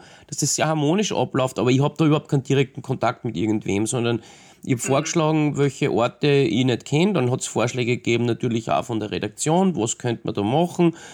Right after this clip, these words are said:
Speaker 1: Und ich find, dass grundsätzlich Filme machen immer so ist, dass man sich zusammensetzt und was ausredet, weil da gern viele Ideen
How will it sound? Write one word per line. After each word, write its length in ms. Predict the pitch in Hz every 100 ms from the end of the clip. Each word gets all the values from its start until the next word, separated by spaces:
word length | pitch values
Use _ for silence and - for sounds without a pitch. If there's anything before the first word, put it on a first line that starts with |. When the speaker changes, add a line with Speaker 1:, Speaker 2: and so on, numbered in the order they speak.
| - -
Speaker 1:
Und 320 | 123 120 92 110
ich 220 | - 120 -
find, 240 | 147 143
dass 160 | 143 -
grundsätzlich 540 | 139 151 151 147 147
Filme 260 | - 143 151
machen 340 | 139 - -
immer 300 | 147 202 147
so 180 | - 90
ist, 220 | 87 -
dass 80 | 113
man 120 | 113
sich 160 | 110 110
zusammensetzt 680 | 107 107 120 127 117 - -
und 120 | 117
was 160 | 120
ausredet, 600 | 82 92 104 117 113 135
weil 140 | 113 110
da 120 | 117 - _
gern 360 | - 120 120 113 - - - -
viele 260 | - 117
Ideen 440 | 107 123 117 131